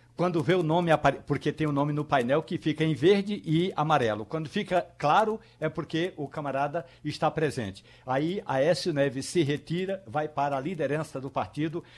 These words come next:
e vai fazer os conchavos dele. Aécio Neves continua dando as cartas em boa parte das decisões tomadas pelo, pelo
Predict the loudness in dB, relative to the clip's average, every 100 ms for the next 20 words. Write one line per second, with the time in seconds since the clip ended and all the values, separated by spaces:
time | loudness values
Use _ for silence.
0 | -12 -6 -2 0 0 -2 -2 -4 -4 -10
1 | -8 -8 -8 -6 -4 -2 0 0 0 -6
2 | -10 -10 -8 -6 -8 -6 0 2 2 -2
3 | -4 -6 -2 -2 -2 -8 -12 -20 _ -4
4 | 0 0 -2 -6 -2 -2 0 -4 -2 -6
5 | -6 -4 -4 -2 -8 -10 -20 -8 -4 -4
6 | -2 0 2 0 0 -4 -4 -6 -4 -4
7 | -4 -2 -2 -4 -8 -6 -8 -12 -8 -4
8 | -2 0 -2 -2 -6 -8 -20 -20 -20 -8
9 | -4 -2 -4 -4 -2 -2 -2 -4 -8 -4
10 | -2 0 0 0 0 -2